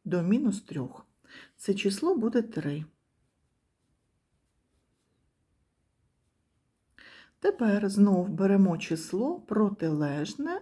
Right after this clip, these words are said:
до трьох. Це буде мінус три. Ну і тепер залишається взяти число протилежне до мінус трьох. Це буде три.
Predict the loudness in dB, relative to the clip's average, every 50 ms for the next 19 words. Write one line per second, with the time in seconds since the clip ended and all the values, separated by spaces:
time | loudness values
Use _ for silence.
0 | -10 _ -4 -2 -2 -2 -2 -4 -2 0 2 2 2 0 -2 -8 -16 _ _ _
1 | _ _ _ _ _ _ _ _ _ _ _ _ _ _ _ -10 -8 -8 -2 0
2 | 0 0 2 0 -2 -2 4 6 6 8 8 6 6 4 4 2 0 -2 -8 -14
3 | _ -10 -8 -8 -6 -8 -10 -12 -16 _ _ _ _ _ _ _ _ _ -20 _
4 | _ _ _ _ _ _ -4 0 0 0 2 2 2 2 2 2 0 0 2 2
5 | 2 2 2 0 -2 -2 -6 -4 -2 -2 0 -2 -2 -4 -6 -8 -8 -6 -6 -2
6 | 0 0 0 0 -2 -6 -8 -6 -4 -6 -6 -6 -6 -6 -6 -6 -4 -4 -4 -4
7 | -2 -2 -2 0 0 0 0 0 -2 -2 -6 -6 -8 -10 -8 -6 -6 -4 -4 -4
8 | -2 -4 -4 -6 -8 -8 -4 -2 -2 -2 -2 -4 -10 _ _ _ _ _ _ _
9 | _ -20 _ _ _ _ _ -8 -6 -2 2 4 4 4 4 2 2 -4 -6 -6
10 | -6 -8 -8